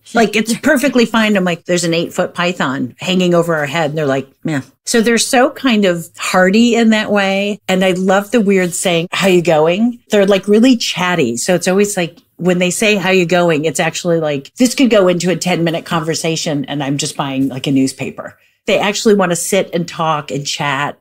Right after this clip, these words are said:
Speaker 1: And I find that super endearing.
Speaker 2: I love that.
Speaker 1: And then I could do without the, uh,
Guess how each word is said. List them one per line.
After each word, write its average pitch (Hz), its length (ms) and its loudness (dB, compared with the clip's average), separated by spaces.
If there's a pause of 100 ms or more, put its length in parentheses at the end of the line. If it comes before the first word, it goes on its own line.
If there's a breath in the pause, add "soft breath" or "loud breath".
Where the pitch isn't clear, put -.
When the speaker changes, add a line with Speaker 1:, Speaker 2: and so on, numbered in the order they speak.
Speaker 1:
And 180 140 0
I 170 80 0
find 170 280 0
that 170 160 -2
super 160 360 -4
endearing. 120 560 -4
Speaker 2:
I 160 80 -4
love 143 260 -6
that. - 220 -14 (340)
Speaker 1:
And 247 160 4
then 240 120 4
I 247 100 2
could 247 220 2
do 254 200 4
without 214 600 2
the, 175 220 2
uh, 143 280 -2